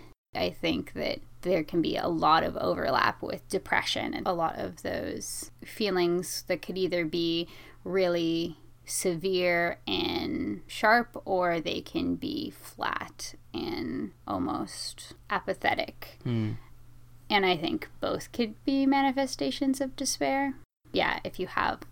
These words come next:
Speaker 1: lost hope in something, and, you know, that can be a lot of things. But I do think it is a, a strong emotion,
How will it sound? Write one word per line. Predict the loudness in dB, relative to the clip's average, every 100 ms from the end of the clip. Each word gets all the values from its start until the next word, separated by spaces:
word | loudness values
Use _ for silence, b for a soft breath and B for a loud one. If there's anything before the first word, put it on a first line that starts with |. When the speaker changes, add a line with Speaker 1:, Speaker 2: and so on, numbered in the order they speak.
| -16 -6
Speaker 1:
lost | 4 6 6 2 -8
hope | -4 -4 -2 -6
in | -4 0 0 -2 -6
something, | 0 2 2 2 2
and, | 2 2 2
you | 2
know, | 2
that | 4 2
can | 0 -4
be | -6 -8 -12 -18 -4
a | 0
lot | 4 4
of | 2
things. | -2 -2 2 0 -2 -12 b b b b 4
But | 6
I |
do | 10 10
think | 10 6
it | 6
is | 4 4
a, | 0 0 -2 -10 -18 -8
a | 0
strong | 2 2 2 6 8 8 6 2 0
emotion, | 0 0 0 0 2 4 4 4